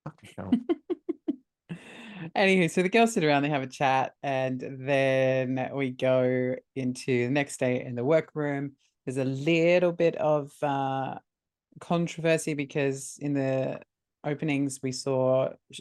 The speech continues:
Speaker 2: Spice getting upset, saying that somebody else should have been in the bottom. It was
Speaker 1: Everyone.
Speaker 2: all hinting to being Aura Mayari, um, although she was safe last week,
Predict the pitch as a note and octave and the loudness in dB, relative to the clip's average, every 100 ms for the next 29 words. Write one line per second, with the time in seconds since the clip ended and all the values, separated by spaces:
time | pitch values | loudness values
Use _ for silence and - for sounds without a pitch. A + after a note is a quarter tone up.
0 | - - - C#3 C3 - C#3 C3 C3 - | -14 -12 0 0 0 -2 -4 -4 -6 -2
1 | C3 - C3+ B2 A#2 - B2 B2 B2 B2 | -2 -2 -4 -4 -4 -6 -4 0 -2 -2
2 | - B2+ A#2+ B2 A#2 A#2 D#3+ D3 C#3+ C#3+ | -4 -4 -4 -4 -6 0 2 4 0 -2
3 | - _ - - _ _ _ _ - _ | -8 _ -20 -20 _ _ _ _ -20 _
4 | _ F#3 D#3+ - - D#3 D#3+ D#3+ D#3+ D3 | _ -4 -4 2 4 6 6 6 2 -4
5 | - - F3+ D#3 D#3+ D3 C#3 D#3 C3+ B2+ | -14 -6 -4 0 2 0 -2 -2 -2 0
6 | C#3 C3+ C3 B2+ C#3+ C3+ B2+ B2+ C#3+ C#3+ | 2 2 2 0 -2 0 0 0 0 0
7 | C#3 C#3 C#3 C#3+ D#3+ - - C3+ B2+ C3 | 0 -2 -4 -6 -8 -16 -8 -2 0 0
8 | C3 B2 B2+ - _ D3 C3 C3 C3 C3 | 0 0 -2 -6 _ -6 -2 -2 -4 -6
9 | B2 B2 - _ _ _ C3+ C3 - - | -4 -6 -10 _ _ _ -4 -2 0 4
10 | G#3+ G#3 - G3 F#3+ - F#3 F3+ F3 | 4 4 0 0 0 -2 0 0 -2